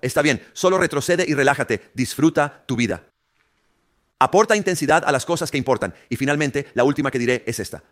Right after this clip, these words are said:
Algunos de nosotros, algunos de nosotros necesitamos saber cuál es la meta final. Hay una línea de meta. Sabes, estás en una carrera ahora mismo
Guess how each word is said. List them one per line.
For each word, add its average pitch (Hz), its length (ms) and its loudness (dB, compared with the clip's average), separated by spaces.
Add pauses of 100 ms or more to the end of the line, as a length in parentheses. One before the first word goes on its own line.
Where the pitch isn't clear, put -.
Algunos 151 360 2
de 185 80 0
nosotros, 143 420 -4 (140)
algunos 135 280 0
de 180 60 -4
nosotros 131 420 -6 (160)
necesitamos 117 520 -6
saber 98 260 -2 (640)
cuál 120 180 2
es 123 120 0
la 120 100 2
meta 117 240 -2
final. 101 420 -2 (1500)
Hay 135 100 2
una 135 100 2
línea 123 160 2
de 117 80 2
meta. 113 420 -2
Sabes, 123 260 2
estás 123 180 -4
en 139 80 -4
una 127 100 -2
carrera 123 280 2
ahora 123 140 4
mismo 101 300 -4